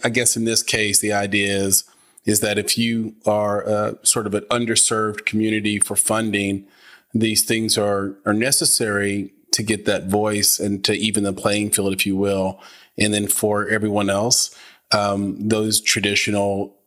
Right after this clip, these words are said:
avenues are open to you depending on if your story is great or not. And we spend, uh, the lion's share, frankly, of this podcast, not this particular conversation, but our podcast over the years, uh, focusing on those other places where you can get that funding anyway.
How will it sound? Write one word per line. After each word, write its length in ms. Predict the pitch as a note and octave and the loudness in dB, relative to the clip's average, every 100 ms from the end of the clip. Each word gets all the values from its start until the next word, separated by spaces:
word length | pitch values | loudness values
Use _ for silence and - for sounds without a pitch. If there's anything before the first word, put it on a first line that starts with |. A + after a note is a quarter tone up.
| - | -2
avenues 460 | G2+ G#2 G#2 G2+ | 0 0 0 0
are 140 | F#2+ F2+ | 0 0
open 260 | G2+ A#2+ | 0 0
to 140 | A2+ G#2+ | -2 0
you 120 | F#2+ | 0
depending 320 | F#2+ - G2 F#2+ | -2 -2 0 0
on 100 | F#2+ | 0
if 140 | - | 0
your 40 | |
story 380 | F#2 - F2+ F#2 | 0 0 0 0
is 140 | F#2 - | 0 0
great 160 | G2 | 0
or 80 | G2+ | 0
not. 280 | F#2 F2 F2 | 0 -2 -2
And 380 | F#2+ F2+ - A2 | -2 -2 -2 -2
we 220 | G#2+ A2 | 0 2
spend, 680 | - - A2+ A2+ G#2+ G2+ - - - - _ _ - | 0 0 0 0 -2 -4 -10 -20 -20 -20 _ _ -2
uh, 360 | G2+ F#2 F2+ - - | 0 0 -2 -4 -2
the 80 | |
lion's 400 | G#2 G2+ G#2 A#2 | 0 2 0 0
share, 380 | - G#2 G2 G2 | 0 0 0 -2
frankly, 460 | - - A2 - G2 | -2 0 0 0 -2
of 100 | F2 | 0
this 160 | G#2+ G#2+ | 0 0
podcast, 960 | - F#2 F#2 G#2 F#2 F#2+ F#2+ - - | 0 -2 -2 -2 0 2 0 0 -4
not 280 | A#2 G#2+ G#2 | -2 -2 0
this 120 | G#2 | -2
particular 400 | - - A2+ G2+ | 0 -2 -2 -2
conversation, 640 | G2+ F#2 F2 - C3 - F#2+ | -2 0 0 0 0 -2 -2
but 100 | F#2 | -2
our 100 | F#2 | -2
podcast 640 | - G2 F#2+ F#2+ F#2 F2+ | -2 -2 0 0 0 0
over 180 | F#2+ F2+ | -2 -2
the 120 | E2+ | -2
years, 500 | F2+ A2+ C3+ F#2+ - - - - - - | 0 0 0 0 -2 -4 -14 -12 -14 -4
uh, 420 | G#2 G2+ G2 F#2+ F#2+ _ _ - - | 0 2 0 -2 -4 _ _ -10 -8
focusing 460 | G#2+ A#2+ - - G2 | -4 -4 0 0 0
on 120 | G2 | -2
those 180 | F#2+ F#2+ A2 | -2 -2 -2
other 180 | G2 | -4
places 480 | F#2 - F#2+ - F2+ | -4 -2 -2 0 -2
where 100 | F#2 | -4
you 80 | F2+ | -4
can 140 | - F2+ | -4 -4
get 160 | A#2+ | -4
that 240 | E2 D#2 - | -6 -4 -2
funding 300 | F#2+ F2 E2+ | -2 -2 -2
anyway. 460 | F#2 D#2+ D2 - | -2 -4 -8 -10